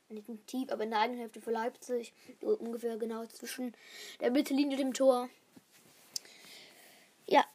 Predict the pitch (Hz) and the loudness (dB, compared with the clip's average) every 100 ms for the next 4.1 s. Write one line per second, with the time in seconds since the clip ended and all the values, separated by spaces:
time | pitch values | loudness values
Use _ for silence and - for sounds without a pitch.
0 | _ _ 302 - 320 320 - - - _ | _ _ 0 6 8 8 4 -8 -12 _
1 | _ _ - 285 285 302 320 302 294 285 | _ _ 4 4 6 2 0 -2 -2 -2
2 | 294 294 320 330 277 - 285 269 - _ | -2 2 2 4 2 4 4 4 0 _
3 | _ _ _ _ _ 269 269 - 233 262 | _ _ _ _ _ 8 8 6 4 6